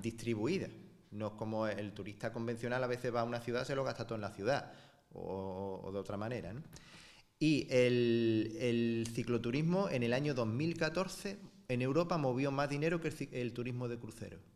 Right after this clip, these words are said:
Son datos importantes. Pero cuando pensáis, pensemos en Europa, excluirnos a nosotros, ¿eh?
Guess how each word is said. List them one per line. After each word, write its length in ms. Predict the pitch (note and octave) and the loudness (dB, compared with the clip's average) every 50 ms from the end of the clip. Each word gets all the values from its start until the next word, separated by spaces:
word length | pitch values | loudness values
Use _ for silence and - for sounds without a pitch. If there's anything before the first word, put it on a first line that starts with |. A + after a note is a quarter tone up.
| _ _ _ _ _ _ _ _ _ _ _ _ _ _ _ | _ _ _ _ _ _ _ _ _ _ _ _ _ _ _
Son 200 | - G#2+ G2+ G#2+ | -10 -6 -2 0
datos 240 | A#2 A#2+ A#2 - B2+ | 0 0 2 0 0
importantes. 560 | A#2+ A2 A#2 G#2+ - G#2 F#2+ F2+ F2+ - - | 0 0 0 0 0 -2 -4 -4 -6 -6 -2
Pero 220 | - G#2+ G#2 G2 G#2 | 0 2 2 2 0
cuando 260 | G#2 G#2 G2+ G2 - | 0 0 0 -2 -2
pensáis, 540 | - G2+ G2 G2 - - A#2+ C#3+ F3 F3 - | -2 -2 -2 -2 0 0 2 2 2 0 0
pensemos 460 | - A#2+ A2 G2 - B2 C3 C#3+ D3 | -2 -2 -2 -2 -4 -2 -2 0 0
en 40 | D3+ | 2
Europa, 580 | D3+ D3+ D#3+ D#3+ G3+ G#3 A3 A3+ - - - - - - _ _ _ - | 2 2 0 0 0 -2 -4 -4 -8 -16 -20 -20 -20 -20 _ _ _ -4
excluirnos 600 | A#2+ A2+ - - A#2 G#2+ G#2 G#2+ A2+ A#2 A#2+ B2+ | -4 -4 -2 -2 -2 0 0 0 0 0 -2 -2
a 80 | C#3 C#3 | -2 -4
nosotros, 480 | C#3+ C#3+ - F3 - - F2 F2+ E2 | -4 -4 -4 -4 -4 -4 -6 -8 -8
¿eh? 60 | B2+ | -8